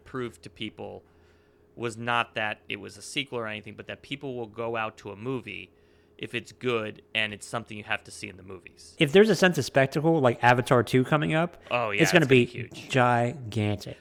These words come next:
Speaker 1: Well, they re-released Avatar, and I think that's been doing pretty well. Like, it's beaten out movies that have come out.
Speaker 2: It's
Speaker 1: So
Speaker 2: it made
Speaker 1: I
Speaker 2: it made, like, eighteen million dollars this weekend.
Speaker 1: I,
Speaker 2: It's
Speaker 1: it's just really hard to justify. Like, back in college, I would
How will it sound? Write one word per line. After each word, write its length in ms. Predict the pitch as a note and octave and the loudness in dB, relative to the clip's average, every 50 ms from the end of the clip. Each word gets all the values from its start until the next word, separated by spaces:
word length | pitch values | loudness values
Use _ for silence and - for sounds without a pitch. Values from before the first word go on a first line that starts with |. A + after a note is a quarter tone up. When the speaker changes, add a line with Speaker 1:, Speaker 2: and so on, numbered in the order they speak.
| - - | -10 -6
Speaker 1:
Well, 80 | - F#3 | 0 2
they 100 | F#3+ F3+ | 2 2
re-released 380 | G3+ C4 E4+ F4 A#3+ - - | 2 0 -4 -4 -4 -6 -2
Avatar, 680 | - C#3 E3+ A#3 A#3+ - - - G#2 G#2 G#2 G#2 A2 A#2+ | 0 2 2 2 0 -4 -10 -8 -6 -6 -6 -6 -8 -8
and 100 | G2 A2 B2 | -8 -8 -8
I 40 | C3+ | -8
think 180 | C3 - - - | -8 -10 -8 -6
that's 200 | D#3 G3 - - | -6 -6 -6 -10
been 160 | - C3 A2 | -12 -12 -10
doing 200 | G#2 A2 A2 G#2+ | -10 -12 -12 -14
pretty 200 | - - A2+ G#2+ | -12 -12 -12 -8
well. 260 | G#2+ B2+ D3+ B2 G2+ | -6 -4 -4 -4 -4
Like, 140 | G2 G2+ G2+ | -8 -12 -16
it's 100 | G2+ G2+ | -20 -20
beaten 340 | F#2+ - A#2+ B2 - - A#2 | -14 -12 -10 -10 -10 -10 -8
out 180 | A#2 A2+ A2+ - | -8 -8 -8 -10
movies 320 | A2+ A2 G#2 G#2+ G#2 G2+ | -14 -14 -14 -14 -16 -16
that 140 | - G2+ G2 | -16 -16 -16
have 180 | G2 F#2+ _ | -16 -18 _
come 160 | _ - G#2 G2 | _ -16 -12 -10
out. 360 | A#2+ B2 F2 F2 - _ _ _ _ _ _ _ _ | -10 -10 -10 -12 -16 _ _ _ _ _ _ _ _
Speaker 2:
It's 300 | - D3+ D3+ - F3+ - | -2 -2 -2 -4 -8 -4
Speaker 1:
So 160 | - D3+ D3+ | -2 0 0
Speaker 2:
it 100 | D#3+ E3 | 0 2
made 200 | F#3 G#3+ A#3+ A3+ | 4 4 4 2
Speaker 1:
I 140 | F3 C#3+ - - - | 0 -4 -10 -6 -2
Speaker 2:
it 80 | D#3+ | 0
made, 180 | E3 F#3 A3 A3 | 2 2 4 4
like, 140 | G3+ E3 - | 4 4 6
eighteen 340 | D3+ D3+ D3+ - E3+ D#3 C#3 | 4 4 4 2 0 0 0
million 280 | C3 B2+ C3 B2+ B2 A2+ | 2 2 2 2 2 2
dollars 360 | A2+ A2+ B2 A2+ G#2+ G2 F#2+ | 4 4 4 2 0 0 -2
this 160 | G#2 G#2+ - | -4 -4 -2
weekend. 540 | G#2+ G#2+ G#2 G#2 A2 G2 G2+ A#2+ B2+ C3+ D3 - - | -2 -2 -2 -2 -4 -6 -8 -10 -12 -16 -14 -4 -2
Speaker 1:
I, 60 | D3+ | 0
Speaker 2:
It's 160 | F3 - - | 0 0 -2
Speaker 1:
it's 140 | F#3 F#3+ - | -4 -4 -4
just 180 | - F4 - - | -6 -6 -6 -6
really 280 | G3 G3 G#3 G3+ F#3 | -4 -4 -2 -2 -2
hard 280 | D#3 C#3+ E3 D#3+ D#3+ C#3+ | -2 0 0 0 0 -2
to 100 | C#3+ B2+ | -6 -8
justify. 920 | A#2+ B2+ B2+ B2 B2 - - A2+ - - A2+ A2 A2 G#2+ G#2 G2+ G2+ G2 F#2+ _ _ _ _ _ _ _ _ _ _ | -4 -4 -4 -4 -4 -6 -12 -10 -8 -6 -4 -4 -4 -4 -6 -6 -10 -12 -16 _ _ _ _ _ _ _ _ _ _
Like, 320 | - B2+ C3 C3 - - - - - | 2 4 4 4 2 -2 -14 -20 -20
back 380 | - - C3 C3+ E3+ G3 G3+ - | -20 -8 2 4 4 4 4 2
in 120 | D#3 B2+ | -6 -12
college, 480 | - - - C#3 C#3 C3 A#2+ A2+ G#2+ - | -6 -4 -2 -2 0 -2 -2 -4 -6 -8
I 100 | A2+ A2 | -8 -8
would 160 | A2 A2 G2 | -8 -10 -14